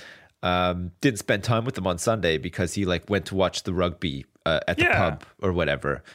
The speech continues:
Speaker 1: And I'm always like, "Oh God, yeah, he sounds, like, really shitty." 'Cause, you know, on a Sunday, I'm always here. Maybe not so much in the evening 'cause I'm playing X COM two and not
Speaker 2: Right.
Speaker 1: talking to anybody. But, like, during the day, I'm here, right? So that's okay.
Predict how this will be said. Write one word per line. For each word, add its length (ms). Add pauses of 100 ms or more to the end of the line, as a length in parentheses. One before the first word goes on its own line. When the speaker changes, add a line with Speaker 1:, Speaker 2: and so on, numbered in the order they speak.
(200)
Speaker 1:
And 140
I'm 220
always 300
like, 280 (100)
"Oh 280 (280)
God, 160
yeah, 260
he 120
sounds, 320
like, 160
really 180
shitty." 320
'Cause, 160
you 60
know, 160
on 100
a 60
Sunday, 380
I'm 180
always 320
here. 380 (580)
Maybe 200
not 180
so 80
much 180
in 60
the 180
evening 400
'cause 160
I'm 120
playing 280
X 200
COM 180
two 680
and 180
not 60
Speaker 2:
Right. 160
Speaker 1:
talking 280
to 60
anybody. 280 (140)
But, 480
like, 200
during 240
the 80
day, 560
I'm 200
here, 320
right? 380
So 440
that's 260
okay. 500